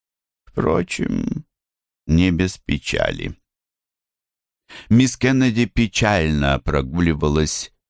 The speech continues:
выйдя из полосы света и заплетая выбившуюся прядку волос за ушком. Печально прогуливаясь, уж золотом не сияя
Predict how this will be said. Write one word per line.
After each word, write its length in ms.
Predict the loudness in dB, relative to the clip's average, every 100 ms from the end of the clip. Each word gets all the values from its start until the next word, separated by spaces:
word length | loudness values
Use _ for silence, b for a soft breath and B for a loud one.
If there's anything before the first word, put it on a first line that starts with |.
| _ _ _
выйдя 540 | 0 4 2 2 0
из 80 | -2
полосы 480 | -2 0 0 0 -4
света 440 | -2 0 0 0
и 80 | -2
заплетая 680 | 0 -2 0 -2 0 2 2
выбившуюся 880 | 0 0 -2 -2 0 2 0 0 -4
прядку 480 | 0 -2 -2 -4 0
волос 480 | 0 2 -2 -4 _
за 180 | -2 -2
ушком. 580 | -2 -6 -6 -4 -4 -8 _ _ _ B B 0
Печально 680 | 0 2 2 2 2 0 0
прогуливаясь, 1040 | -2 0 0 2 0 0 0 0 -2 0
уж 180 | 2 2
золотом 720 | 2 2 4 2 0 0 4
не 220 | 4 4
сияя 840 | 2 0 2 2 2 2 2 0